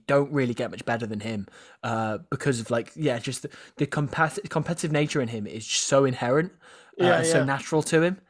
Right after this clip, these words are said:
Speaker 1: And I find him fascinating.
Speaker 2: Uh, uh, it's funny too, when, when you have somebody who plays at the international level, whose dad also played at the international level, is now coaching at the international level, you just feel like these guys have to have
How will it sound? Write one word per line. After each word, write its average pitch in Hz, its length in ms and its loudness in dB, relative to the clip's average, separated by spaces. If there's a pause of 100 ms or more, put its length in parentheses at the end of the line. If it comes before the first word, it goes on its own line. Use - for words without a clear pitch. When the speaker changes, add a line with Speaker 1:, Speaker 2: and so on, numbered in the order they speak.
(320)
Speaker 1:
And 151 180 2
I - 140 2
find 160 260 0
him 131 80 -6
fascinating. 117 640 -8 (720)
Speaker 2:
Uh, - 40 -6
uh, 202 180 -8 (160)
it's 196 280 -2
funny 240 220 0
too, 175 260 0
when, 160 300 0 (200)
when 175 200 -6
you 160 100 -2
have 208 220 -2
somebody 175 320 -6
who 147 140 -8
plays 160 320 -2
at 135 60 -16
the 156 60 -2
international 143 500 -6
level, 127 360 -2
whose 135 240 -8
dad 135 460 -2
also 147 440 -4
played 135 280 -4
at 135 80 -6
the 139 60 -8
international 131 480 -8
level, 131 280 -4
is 123 100 -14
now 127 120 -8
coaching 214 480 0
at 131 80 -10
the 139 40 -8
international 127 420 -10
level, 117 360 -10 (400)
you 269 100 -8
just 220 220 -6
feel 175 180 -2
like 131 140 -2
these 139 140 -10
guys 131 280 -4
have 147 380 -6
to 151 140 -4
have 120 400 -8